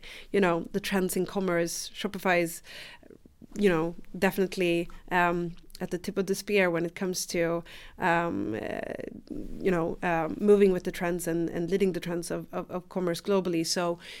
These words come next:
if you have a little more time to invest and investigate what's at the frontier of commerce, then Edition is a good place to start.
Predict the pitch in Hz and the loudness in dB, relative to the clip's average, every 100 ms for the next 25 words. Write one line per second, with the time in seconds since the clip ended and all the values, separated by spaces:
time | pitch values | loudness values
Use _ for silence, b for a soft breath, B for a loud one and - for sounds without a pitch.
0 | B 175 208 180 175 175 196 185 175 170 | B -4 2 2 2 0 2 4 4 2
1 | 165 190 185 180 175 170 165 - 170 170 | 0 0 0 0 0 2 0 -2 -2 -2
2 | 185 185 180 180 170 - 175 170 - - | 0 0 0 0 -2 -2 -4 -4 -6 -10
3 | - b b - 175 196 170 170 160 165 | -12 b b -4 -2 -2 -2 0 -2 0
4 | 220 190 175 175 175 170 170 - 170 - | 0 0 0 -2 -2 -2 -2 -4 -6 -6
5 | 190 - 190 175 - - - - - | -8 -6 -10 -8 -10 -10 -10 -10 -16